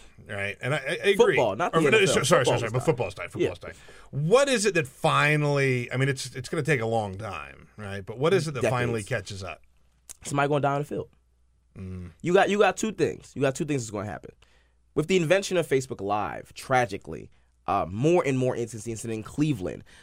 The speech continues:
Speaker 2: uh, more and more incidents have, have, have, we've seen them in public, in the public eye, and they haven't been caught by Facebook or other, other outlets, excuse me, that we're stopping these things. Eventually, somebody might kill themselves on Facebook Live or in a live venue like that.
Speaker 1: Mm.
Speaker 2: Or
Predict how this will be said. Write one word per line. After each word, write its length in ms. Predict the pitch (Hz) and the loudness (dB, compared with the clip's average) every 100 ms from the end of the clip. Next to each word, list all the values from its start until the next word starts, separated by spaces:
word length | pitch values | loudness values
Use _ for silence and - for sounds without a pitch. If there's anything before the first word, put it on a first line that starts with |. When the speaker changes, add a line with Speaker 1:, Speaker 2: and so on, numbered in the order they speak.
| - - | -12 -4
Speaker 2:
uh, 100 | 107 | -2
more 220 | 143 190 | 2 2
and 60 | 170 | 2
more 140 | 143 | 0
incidents 380 | 143 131 123 107 | -2 -2 -4 -2
have, 240 | 120 107 | -4 -2
have, 260 | 117 104 92 | -2 -4 -6
have, 300 | 117 113 95 - | -8 -6 -8 -12
we've 240 | 110 127 | -8 -6
seen 320 | - - 139 123 | -6 -4 -4 -2
them 160 | 104 | -4
in 100 | 95 | -6
public, 440 | 92 139 143 110 110 | -6 -2 0 0 -4
in 80 | |
the 60 | 101 | -6
public 260 | 120 107 110 | -4 -4 -4
eye, 160 | 107 | -4
and 80 | 101 | -4
they 40 | |
haven't 240 | 117 127 117 | 0 0 -2
been 100 | 101 | -6
caught 180 | 113 87 | -6 -6
by 100 | 90 | -6
Facebook 380 | 98 98 107 | -8 -8 -8
or 100 | 98 - | -8 -6
other, 280 | 104 98 87 - - _ - _ _ _ _ _ _ _ _ - - - | -4 -6 -8 -14 -20 _ -20 _ _ _ _ _ _ _ _ -20 -8 0
other 160 | 131 | 0
outlets, 320 | - 110 - - | 2 -2 -4 -10
excuse 300 | - 120 107 | -8 -6 -6
me, 160 | 98 - - _ - | -8 -12 -20 _ -2
that 140 | 113 | 2
we're 100 | 127 | 2
stopping 440 | - 143 127 117 92 | 2 2 2 -2 -8
these 160 | 76 | -10
things. 340 | 71 50 - - _ _ _ - | -12 -14 -18 -20 _ _ _ 0
Eventually, 600 | 170 139 170 185 160 147 | 0 4 2 0 -2 -4
somebody 500 | 127 131 127 120 117 | -2 -4 -2 -4 -6
might 220 | 101 98 | -8 -10
kill 180 | - 98 | -8 -10
themselves 400 | 90 87 76 82 | -10 -10 -12 -12
on 80 | 78 | -14
Facebook 360 | - - - | -14 -14 -14
Live 320 | 65 50 - _ _ _ - 120 | -14 -14 -16 _ _ _ -6 0
or 120 | 123 | 0
in 60 | |
a 80 | 110 | 0
live 320 | 95 95 92 | 2 2 0
venue 320 | 85 87 85 76 | -4 -8 -6 -8
like 200 | 69 - | -8 -8
that. 240 | 62 - | -10 -10
Speaker 1:
Mm. 240 | 147 160 165 | -6 2 4
Speaker 2:
Or 480 | 262 233 127 123 | 6 6 4 2